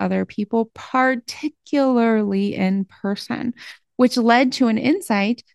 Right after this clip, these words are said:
that maybe, maybe a fully remote role wasn't the right choice for her.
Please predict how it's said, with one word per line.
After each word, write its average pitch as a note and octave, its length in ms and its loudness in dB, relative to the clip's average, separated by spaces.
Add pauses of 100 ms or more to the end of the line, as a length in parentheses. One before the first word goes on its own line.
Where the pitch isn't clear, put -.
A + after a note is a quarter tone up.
(220)
that - 120 -6
maybe, C#4 520 2 (500)
maybe A3+ 840 2 (380)
a A3+ 80 -2
fully A3 380 0
remote G3 640 -6 (180)
role F#3+ 520 -2 (760)
wasn't G3 800 -2 (260)
the G3 80 -2
right F3+ 240 -4
choice G3 300 -4
for F#3 140 -8
her. D4 320 -2